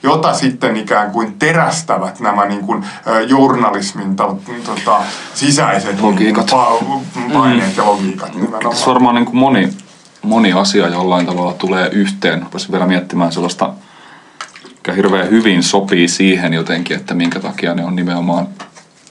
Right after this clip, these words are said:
Speaker 2: taloustieteilijöitä, talouden tuntijoita, jotka on nykyään niin usein hyvin monenlaisia ikään kuin poliittisia
Speaker 1: Kyllä.
Speaker 2: kysymyksiä itse asiassa
Speaker 1: Kyllä.
Speaker 2: arvioimassa, että oli se vaikka joku Kreikan sisäpoliittinen
Speaker 1: Kyllä.
Speaker 2: tilanne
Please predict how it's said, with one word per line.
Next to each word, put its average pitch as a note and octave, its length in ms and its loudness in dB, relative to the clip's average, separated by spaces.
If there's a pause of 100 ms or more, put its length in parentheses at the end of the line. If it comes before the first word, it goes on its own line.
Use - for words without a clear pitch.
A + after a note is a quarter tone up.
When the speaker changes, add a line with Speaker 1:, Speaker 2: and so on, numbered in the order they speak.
(880)
Speaker 2:
taloustieteilijöitä, E2+ 1500 0
talouden E2+ 440 2
tuntijoita, D#2+ 640 0
jotka C2 320 -8
on - 220 -2 (560)
nykyään F2+ 460 -2
niin F2+ 160 -2
usein F2+ 500 0
hyvin A2+ 180 4
monenlaisia F#2 880 4
ikään F#2+ 240 0
kuin G2 180 -2
poliittisia G2 580 0
Speaker 1:
Kyllä. F2+ 120 0
Speaker 2:
kysymyksiä F2+ 540 -2
itse - 160 -6
asiassa - 200 -2
Speaker 1:
Kyllä. B2 140 2
Speaker 2:
arvioimassa, C2+ 520 -4
että D2 260 -6 (500)
oli F2+ 80 -2
se F2 100 -2
vaikka E2+ 220 -2
joku E2 180 -6
Kreikan F2 640 0 (320)
sisäpoliittinen F2 880 -2
Speaker 1:
Kyllä. - 140 2
Speaker 2:
tilanne F2 400 2